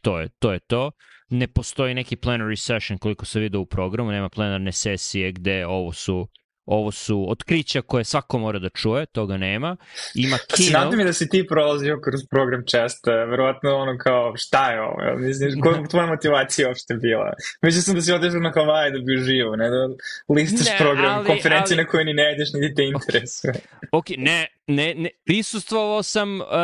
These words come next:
Speaker 1: prisustvovao sam ovoj o-, opening sessionu, prisustvovao sesiji početnoj, gde se, gde su pričali gde su pričali o, ko-,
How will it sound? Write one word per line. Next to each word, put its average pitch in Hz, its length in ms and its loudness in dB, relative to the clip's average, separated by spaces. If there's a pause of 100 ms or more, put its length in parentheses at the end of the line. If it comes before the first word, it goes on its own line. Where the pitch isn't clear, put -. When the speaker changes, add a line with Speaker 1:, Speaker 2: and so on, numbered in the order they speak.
(520)
Speaker 1:
prisustvovao 175 640 0
sam 156 560 -4
ovoj 135 380 0
o-, - 100 -10 (120)
opening 143 360 0
sessionu, 104 540 -4
prisustvovao 117 440 -4
sesiji 120 480 -2
početnoj, 151 640 -4 (500)
gde 117 320 -2
se, 107 640 -4 (100)
gde 107 220 -4
su - 160 -8
pričali 90 720 -4 (1300)
gde 117 180 -2
su 117 160 -6
pričali 117 720 -2
o, 104 240 -4
ko-, 165 220 -2